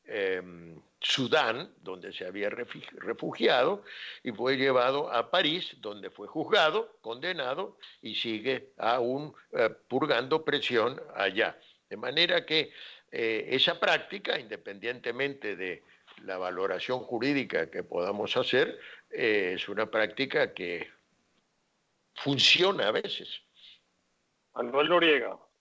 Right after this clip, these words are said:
Speaker 2: ¿qué diferencia hay con el caso de Panamá?
Speaker 1: Bueno, eh, Noriega, igual que Cliver Alcalá, Noriega se entregó. Eh, Noriega había, <clears throat> cuando la invasión norteamericana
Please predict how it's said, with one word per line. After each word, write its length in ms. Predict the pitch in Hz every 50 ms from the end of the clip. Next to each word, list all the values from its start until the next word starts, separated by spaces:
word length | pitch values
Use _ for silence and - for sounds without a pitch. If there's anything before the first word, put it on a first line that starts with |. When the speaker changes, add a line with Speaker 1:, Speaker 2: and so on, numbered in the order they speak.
| _ _ _
Speaker 2:
¿qué 80 | 147
diferencia 600 | 156 175 - - 156 156 151 147 - 165 160 151
hay 100 | 147 147
con 240 | 143 - 156 143 131
el 60 | 123
caso 200 | - 135 131 123 -
de 60 | 151
Panamá? 280 | - 123 110 104 101 92 - _ _ _ _ _ _ _ _ _ _
Speaker 1:
Bueno, 420 | 110 107 131 135 117 90 - - - -
eh, 460 | - - 120 110 104 104 - - - - -
Noriega, 760 | - - 113 107 117 127 127 139 165 175 175 151 127 147 160 - - - - -
igual 400 | 120 113 107 107 123 127 139 139
que 200 | - 123 120 -
Cliver 420 | - 123 131 135 131 135 135 123
Alcalá, 540 | 127 135 135 135 - 139 143 139 131 139 -
Noriega 480 | 98 101 104 104 101 107 123 147 170 147
se 140 | - 165
entregó. 640 | 143 110 - 101 92 101 120 165 - - - _ _ _ _ _ - - - - - - - - _ _
Eh, 280 | - 104 98 95 95 92
Noriega 680 | 104 110 113 120 123 147 151 160 156 175 175 180 - - - - - - _ _
había, 600 | - 104 104 101 110 127 127 135 143 131 123 - - _ _ _ _
<clears throat> 640 | - - - - - - 247 220 156 143 143 - _
cuando 360 | - 131 123 123 123 127 127
la 120 | 123 120
invasión 440 | 120 113 107 113 107 - 170 185 180
norteamericana 880 | 185 185 - - 160 147 135 123 123 110 - 151 143 135 110 90 -